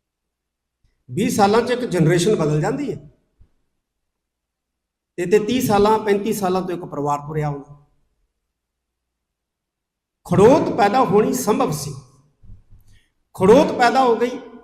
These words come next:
ਸਿਧਾਂਤ ਛੱਡੇ ਗਏ, ਪਰੰਪਰਾਵਾਂ ਛੱਡੀਆਂ ਗਈਆਂ। ਇਹ ਕਾਰਨ ਸੀ। ਬੜਾ ਵਰਤਾਰਾ ਵਰਤਾਇਆ,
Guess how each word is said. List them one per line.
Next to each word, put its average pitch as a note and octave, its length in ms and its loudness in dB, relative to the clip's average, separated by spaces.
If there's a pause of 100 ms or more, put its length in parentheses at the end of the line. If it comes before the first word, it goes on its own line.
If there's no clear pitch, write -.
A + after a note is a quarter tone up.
(240)
ਸਿਧਾਂਤ F3+ 560 -2
ਛੱਡੇ A3+ 280 0
ਗਏ, A#3+ 280 -4
ਪਰੰਪਰਾਵਾਂ D3 500 -4
ਛੱਡੀਆਂ - 380 -18
ਗਈਆਂ। - 20 -20 (2000)
ਇਹ C#3 100 -8
ਕਾਰਨ D3 280 -2
ਸੀ। C#3+ 260 -8 (3500)
ਬੜਾ G3+ 200 6
ਵਰਤਾਰਾ G3+ 400 4
ਵਰਤਾਇਆ, F3+ 720 0